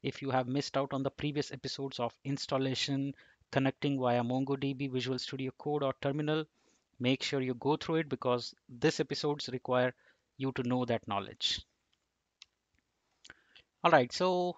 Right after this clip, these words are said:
the hands-on example series are starting from this episode. We will be doing a lot of practical work.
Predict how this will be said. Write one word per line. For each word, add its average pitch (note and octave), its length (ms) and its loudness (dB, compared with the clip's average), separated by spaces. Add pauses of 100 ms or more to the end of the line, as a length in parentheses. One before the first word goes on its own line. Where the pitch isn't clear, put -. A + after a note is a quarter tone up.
(140)
the D3 120 4
hands-on G3+ 460 8
example D3+ 380 2
series D#3 320 -2
are C3+ 100 4
starting C3+ 380 2
from C3 160 -2
this B2+ 240 -2
episode. C#3 420 -4
We B2 100 -4
will A#2+ 160 -4
be A#2+ 120 -4
doing A#2+ 240 -2
a A#2 40 -4
lot A2+ 160 -2
of A#2 140 -2
practical A#2+ 420 -2
work. A#2+ 380 -2